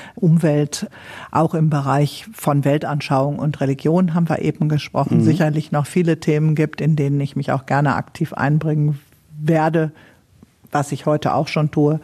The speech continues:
Speaker 2: Mhm.
Speaker 1: und was ich dann sicher vielleicht noch verstärken kann.
Speaker 2: Mhm. Okay. Also Reisen, Politik, äh, ich hätte mir jetzt noch aufgeschrieben, oder,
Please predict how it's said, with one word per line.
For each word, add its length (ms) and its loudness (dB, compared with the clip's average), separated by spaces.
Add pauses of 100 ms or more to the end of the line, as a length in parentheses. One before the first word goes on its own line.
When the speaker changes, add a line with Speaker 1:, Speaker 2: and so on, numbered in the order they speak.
Speaker 2:
Mhm. 300 2
Speaker 1:
und 160 2
was 160 0
ich 100 -4
dann 180 2
sicher 280 0
vielleicht 380 0
noch 160 0 (220)
verstärken 480 0
kann. 200 2 (720)
Speaker 2:
Mhm. 300 2 (1160)
Okay. 380 2 (840)
Also 320 2 (420)
Reisen, 800 0
Politik, 680 0 (300)
äh, 120 2
ich 140 -4
hätte 180 -2
mir 100 2
jetzt 140 -4
noch 100 2
aufgeschrieben, 600 0
oder, 380 2